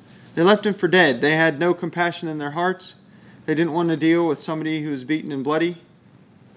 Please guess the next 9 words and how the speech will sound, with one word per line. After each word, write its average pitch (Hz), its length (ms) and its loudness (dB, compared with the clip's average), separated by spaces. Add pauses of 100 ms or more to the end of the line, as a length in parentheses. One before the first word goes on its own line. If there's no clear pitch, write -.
(1400)
But 180 100 8
a - 20 4
certain 262 300 6
Samaritan, 185 760 4 (500)
the - 120 -10
most 196 300 0
hated 214 340 0
people, 170 480 -4 (880)
um, 156 460 4